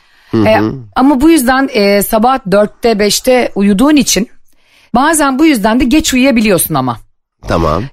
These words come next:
Speaker 2: Geç uyuduğun zaman da çok geç uyanıyorsun ve hafta sonu biz bir yere gideceksek çok zor yetişiyoruz. Ama çok seviyorum program için sürekli bir şeyler araştırıp geç vakitlere kadar okumanı ama geç uyanman çok kötü oluyor bizim için. O yüzden ne olur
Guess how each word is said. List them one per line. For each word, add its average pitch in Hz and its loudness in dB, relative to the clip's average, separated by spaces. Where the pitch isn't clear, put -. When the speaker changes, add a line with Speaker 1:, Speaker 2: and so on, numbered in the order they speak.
Speaker 2:
Geç 330 2
uyuduğun 208 2
zaman 202 0
da - -2
çok - -2
geç 226 0
uyanıyorsun 170 0
ve 330 0
hafta 262 0
sonu 202 -2
biz 185 -4
bir 262 0
yere 247 2
gideceksek 233 -4
çok 294 -2
zor 190 0
yetişiyoruz. 151 -2
Ama 202 0
çok 214 -2
seviyorum 311 2
program 208 0
için 196 -4
sürekli 202 -4
bir 170 -4
şeyler 196 0
araştırıp 180 -2
geç 190 -2
vakitlere 175 -2
kadar 175 0
okumanı 202 0
ama 311 0
geç 277 0
uyanman 262 2
çok 269 -4
kötü 202 -2
oluyor 165 0
bizim 165 -2
için. 180 -6
O 285 -2
yüzden 214 0
ne 269 2
olur 208 0